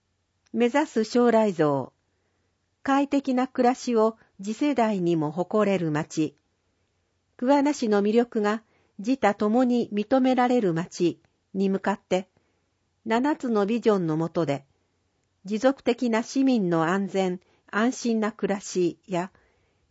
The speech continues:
豊かな地域社会の実現と、次世代を見据えたまちづくりを進めていきます。みんなで一緒にまちづくりを進めていこう。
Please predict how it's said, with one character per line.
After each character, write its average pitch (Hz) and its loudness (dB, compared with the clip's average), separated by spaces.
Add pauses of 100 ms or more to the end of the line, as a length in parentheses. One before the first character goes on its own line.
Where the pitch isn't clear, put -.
(100)
豊 277 0
か 226 2
な 202 0
地 262 0
域 277 0
社 269 -2
会 196 -2
の 151 -2
実 185 -4
現 196 -2
と、 185 -2 (600)
次 220 -4
世 277 2
代 208 2
を 160 2
見 190 0
据 247 -2
え 240 0
た 226 0
ま 220 -4
ち 269 -2
づ 254 -4
く 196 -2
り 156 -4
を 139 -2 (200)
進 175 -4
め 165 0
て 151 0
い 151 0
き 151 -4
ま 156 -2
す。 - -20 (2500)
み 262 2
ん 277 4
な 269 2
で 240 4
一 226 0
緒 240 2
に 233 0 (180)
ま 202 -2
ち 294 0
づ 269 -2
く 233 -2
り 165 2
を 143 0
進 202 -4
め 208 0
て 185 0
い 180 -2
こ 170 0
う。 - -20